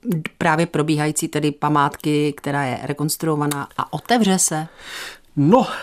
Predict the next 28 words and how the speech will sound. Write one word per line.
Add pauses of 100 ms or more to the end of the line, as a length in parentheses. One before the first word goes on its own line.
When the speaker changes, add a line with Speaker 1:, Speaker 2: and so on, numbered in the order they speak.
Speaker 2:
právě
naopak
spíše
budeme
zavírat.
My
jsme
otevřeli
v
letošním
roce, (120)
před
několika (240)
týdny,
eh,
jsme
otevřeli,
eh, (300)
obnovený
kostel,
eh, (120)
v
Dolních
Marklovicích,
krásný
dřevěný
kostel,
eh,